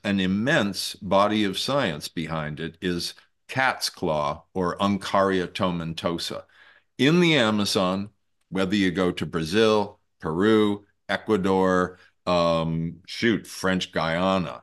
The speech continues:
uh, you know, any place, the most popular remedy and the most widely sold remedy will be cat's claw in some form, either as, i-, i-, it's the inner bark of a vine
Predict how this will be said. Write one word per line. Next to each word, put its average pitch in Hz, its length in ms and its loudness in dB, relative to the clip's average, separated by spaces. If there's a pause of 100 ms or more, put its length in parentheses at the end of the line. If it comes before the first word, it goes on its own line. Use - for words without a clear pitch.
uh, 78 160 -6
you 95 140 0
know, 78 340 -4
any 120 240 2
place, - 560 -10 (560)
the 113 340 6
most 113 520 2
popular 87 540 0
remedy 82 640 -6
and 95 120 -2
the 90 80 0
most 90 380 -4
widely 85 480 -2
sold 80 420 -4
remedy 87 380 -2
will 76 220 -10
be 76 200 -10
cat's 71 420 -8
claw 53 420 -12 (160)
in 95 180 -2
some 80 360 -4
form, 65 440 -10 (520)
either 90 480 2
as, 85 600 -2
i-, 95 60 -4
i-, 87 320 -8
it's 104 220 -4
the 92 220 0
inner 110 380 0
bark 87 680 0
of 80 380 -4
a 82 120 -4
vine 82 560 -4